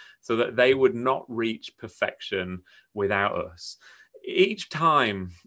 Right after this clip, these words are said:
that the, the, the writer, uh, mentions somebody, they mention the hardships that they fa-, face, and they say, "Look, they are going through these hard times." Uh, the, it, the, the writer acknowledges, um, their hardship, but then says,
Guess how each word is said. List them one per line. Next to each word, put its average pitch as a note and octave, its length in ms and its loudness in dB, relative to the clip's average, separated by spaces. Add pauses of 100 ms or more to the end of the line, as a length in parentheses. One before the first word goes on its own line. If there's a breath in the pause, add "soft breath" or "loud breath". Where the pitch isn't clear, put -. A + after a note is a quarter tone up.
(120)
that - 220 0
the, A2+ 300 4
the, A2 260 2
the A2+ 160 0
writer, A#2 760 0 (320 soft breath)
uh, - 80 -6
mentions B2 520 -2
somebody, F#2+ 260 -4
they A#2 120 0
mention D3 460 0
the A2+ 60 0
hardships B2 640 0
that - 140 -8
they G2+ 120 -6
fa-, F2 460 -6 (340)
face, F#2+ 460 -4
and G#2+ 140 -10
they G#2+ 100 -6
say, A2+ 260 -2
"Look, C3 280 0
they C#3+ 160 0
are C3+ 120 0
going A2+ 380 0
through F#2+ 440 -2 (420 loud breath)
these G2+ 280 -6
hard G2+ 460 0 (140)
times." F2 720 -10 (380 loud breath)
Uh, G#2 220 0
the, A2+ 380 -4
it, - 160 -6
the, B2 200 2
the A#2+ 80 4
writer D3 340 4
acknowledges, A#2+ 920 4 (400 loud breath)
um, G2 260 -4
their G2+ 260 -2
hardship, G2 720 -4
but B2 240 0
then G#2+ 460 0
says, F#2+ 560 -2